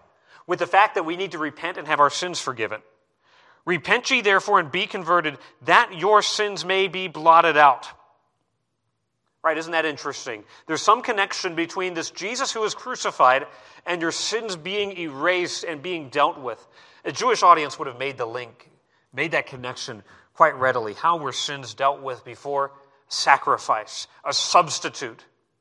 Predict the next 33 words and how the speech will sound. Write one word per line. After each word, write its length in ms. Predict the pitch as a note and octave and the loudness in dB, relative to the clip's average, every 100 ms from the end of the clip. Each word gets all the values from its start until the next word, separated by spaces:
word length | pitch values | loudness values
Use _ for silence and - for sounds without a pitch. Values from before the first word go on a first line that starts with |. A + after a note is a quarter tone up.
| _ _ _ _ _ _ _ _ _ _ _ _ | _ _ _ _ _ _ _ _ _ _ _ _
Jesus' 500 | - A3+ A#3+ A3 F3 | -2 0 2 2 2
death 460 | C#3+ F3+ G3 B2+ - | 6 8 8 8 2
on 200 | D#3 F3 | 6 6
the 100 | D#3 | 4
cross 420 | - F#3 F#3 D3 | 2 10 10 10
is 120 | D#3 C#3+ | 2 4
not 280 | F#3+ F3 | 4 2
just 260 | D#3 F3 - | -4 -4 -2
a 80 | D3 | -4
martyrdom, 640 | C3 D3 E3 F#3 D3 C#3 | 2 8 8 8 2 0
is 140 | C3 C3 | -2 0
not 240 | F3+ E3+ | 0 0
just 220 | F3+ F3 | -6 -6
an 80 | E3 | -6
execution, 760 | E3 - - G3+ G3 - C#3 B2 | -6 -8 -10 -6 -6 -4 -6 -2
not 200 | F3 A3+ | -2 -2
just 140 | - | -4
another 260 | F3+ G3+ F#3+ | 0 2 2
one 140 | F#3 | 0
of 100 | D#3 | -2
thousands 440 | - F3+ A3 G#3+ F#3+ | 6 10 10 8 -2
of 80 | |
crucifixions 600 | F3+ G#3 F#3+ G#3 - D#3 | -4 -4 -4 -8 -8 -8
that 120 | D3 D3+ | -8 -2
happened 400 | F3+ - E3 A#2+ - - | -2 -2 -8 -12 -20 -2
on 160 | - C4+ | 4 6
a 40 | |
regular 360 | A#3 G#3+ G3+ F#3+ | 6 4 2 2
basis 340 | F3+ F3 D#3 | 0 -2 -6
in 60 | E3+ | -2
the 80 | D#3 | 2
Roman 220 | D3+ C3+ | 2 2
Empire. 520 | D3 C3+ A#2+ G#2 G2+ | -6 0 0 0 -6